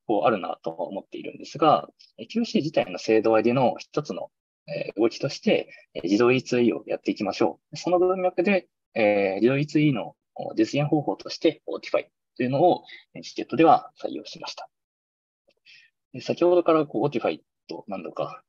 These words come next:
えー、話しているんですが、そもそもAutifyって何っていうところを、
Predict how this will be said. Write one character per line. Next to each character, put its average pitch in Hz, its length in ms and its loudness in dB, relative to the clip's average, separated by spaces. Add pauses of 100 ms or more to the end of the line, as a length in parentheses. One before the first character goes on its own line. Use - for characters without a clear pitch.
(240)
え 85 480 -10
ー、 - 100 -10
話 - 220 -4
し - 60 -14
て - 100 -12
い - 40 -10
る 78 100 -12
ん - 40 -12
で - 60 -12
す - 140 -12
が、 85 220 -4
そ 147 100 -2
も 139 80 2
そ - 80 -4
も 107 120 4
Autify - 200 0
っ - 40 -6
て 80 100 -6
何 80 200 -8
っ - 20 -20
て - 120 -12
い - 20 -10
う - 20 -12
と - 80 -6
こ 165 100 2
ろ 160 120 8
を、 98 200 0